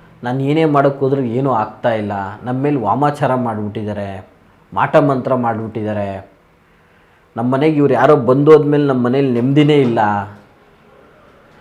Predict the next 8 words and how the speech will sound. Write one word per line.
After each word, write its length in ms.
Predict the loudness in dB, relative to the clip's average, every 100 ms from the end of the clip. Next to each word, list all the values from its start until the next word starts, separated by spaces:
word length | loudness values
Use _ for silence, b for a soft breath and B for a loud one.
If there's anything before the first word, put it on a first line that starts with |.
| b b
ಹೀಗೆ 400 | -2 4 4 4 0
ನಾನಾ 400 | 0 4 6 6
ವಿಧದಲ್ಲಿ 640 | 4 2 2 2 4 2
ಪ್ರಶ್ನೆಗಳು 640 | 2 -6 -4 -4 -2 -2
ಬರ್ತದೆ 720 | -2 -6 -6 -6 -6 -6 -10
ವೀಕ್ಷಕರೇ. 560 | -14 -18 -20 -18 -20 -20 -20 _ _ _ _ _ b b b b b b b b _ _ -14 -2
ಸಾಮಾನ್ಯವಾಗಿ 760 | 0 2 2 4 2 2 0
ಇವತ್ತು 680 | 2 2 0 0 2 2 -2